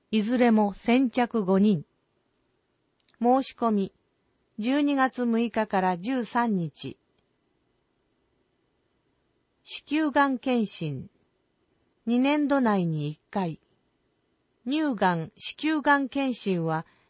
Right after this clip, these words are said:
検診バスによる検診。対象、四月一日時点で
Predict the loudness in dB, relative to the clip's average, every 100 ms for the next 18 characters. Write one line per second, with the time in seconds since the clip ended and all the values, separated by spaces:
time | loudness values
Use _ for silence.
0 | _ -2 -2 -2 -4 -2 2 0 0 -2
1 | 0 0 -4 -6 -4 -2 -4 -6 -8 -8
2 | -12 _ _ _ _ _ _ _ _ _
3 | _ _ _ _ _ 0 2 0 -2 0
4 | 0 -2 -8 _ _ _ _ _ _ _
5 | _ _ _ -8 0 2 2 -6 -2 -2
6 | 0 -2 -2 -6 -6 -4 -2 0 -2 -4